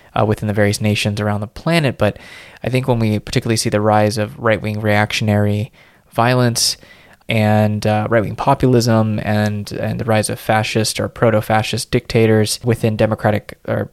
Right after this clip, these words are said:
seemingly liberal democratic societies, we need to be aware how these conspiracy theories operate to provide a context for the justification for the rise of these things.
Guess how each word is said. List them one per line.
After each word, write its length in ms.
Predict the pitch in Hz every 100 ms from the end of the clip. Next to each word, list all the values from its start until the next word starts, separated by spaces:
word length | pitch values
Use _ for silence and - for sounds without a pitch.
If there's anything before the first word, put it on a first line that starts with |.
| _
seemingly 540 | - 135 123 117 113 107
liberal 260 | 117 139
democratic 520 | 131 113 110 110 110
societies, 640 | - 113 113 110 107 107 - - - - - -
we 400 | - 117 123 123
need 180 | 139 151
to 100 | 147
be 120 | 131
aware 340 | 113 117 113
how 240 | 117 110 107
these 400 | - 110 110 -
conspiracy 560 | - 123 156 165 160 127
theories 340 | 117 110 107 -
operate 580 | 104 113 - 110 101 -
to 120 | -
provide 480 | 110 110 113 107 107
a 60 | 104
context 680 | - 113 117 110 - - - - - -
for 120 | - 117
the 80 |
justification 840 | 117 120 - 107 - 151 - 101 - - - -
for 140 | -
the 100 | 117
rise 260 | 107 104 104
of 120 | 101
these 180 | 104 -
things. 460 | - 95 - -